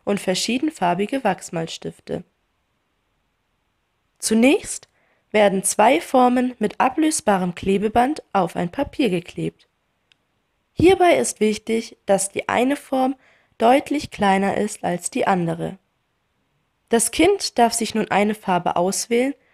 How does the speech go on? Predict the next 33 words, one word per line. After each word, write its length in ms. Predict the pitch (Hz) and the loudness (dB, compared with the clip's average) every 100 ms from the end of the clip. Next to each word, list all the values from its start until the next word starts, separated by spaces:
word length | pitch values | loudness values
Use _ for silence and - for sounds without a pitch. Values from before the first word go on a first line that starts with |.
| _ _ | _ _
und 120 | 226 | -2
mit 200 | 240 226 | 0 0
dieser 380 | 233 285 311 339 | 0 0 0 -2
das 220 | 294 214 | -2 -4
Blatt 420 | - 196 202 - _ _ _ _ - | -2 2 2 0 _ _ _ _ -2
über 260 | 240 302 | 2 4
dem 160 | 311 302 | 2 -2
Klebeband 720 | - 208 190 190 226 285 - | -2 -2 -2 0 -2 -2 -4
anmalen. 640 | 196 180 175 165 165 190 - _ _ _ _ _ _ _ _ _ _ _ - | -2 0 0 -2 -4 -6 -12 _ _ _ _ _ _ _ _ _ _ _ -4
Die 60 | |
Bewegung 520 | 196 226 196 262 349 311 | 2 2 4 4 2 0
des 180 | 269 | -2
Kindes 540 | - 277 294 294 320 - _ _ _ | -2 -2 0 0 -4 -8 _ _ _
kommt 260 | - 226 220 | -2 -2 0
hierbei, 560 | - 285 285 285 302 - _ _ - | 0 0 2 2 0 -4 _ _ -2
nun 220 | 233 220 | 0 2
wie 80 | 202 | 0
deutlich 500 | 202 233 - 320 - | 4 4 2 -2 -2
in 100 | 220 | 0
dem 140 | 208 | 0
Video 320 | 196 175 190 | 0 -2 -4
zu 200 | 175 - | -4 -4
sehen, 400 | 170 185 190 247 - _ | -4 -2 0 0 -6 _
aus 340 | - 180 180 - | -2 0 0 -2
dem 220 | 233 277 | -4 -4
kompletten 720 | - 285 - 170 165 233 240 | -4 -6 -4 -6 -4 -6 -4
Arm. 400 | 190 175 165 165 - _ _ _ _ _ _ _ _ _ - | -2 -2 -2 -4 -10 _ _ _ _ _ _ _ _ _ -6
Große 380 | - 285 370 339 | 2 4 4 0
Bewegungen 760 | 294 254 262 262 247 226 214 - | -2 0 0 0 0 0 -2 -4
ermöglichen 640 | 196 202 214 214 208 - | -2 0 0 0 -2 -2
einen 240 | - 180 175 | -2 -4 -6
flüssigen 580 | - 254 - 311 311 | -2 -2 0 -2 -2
Schwung 440 | 311 - 233 233 | -4 0 2 0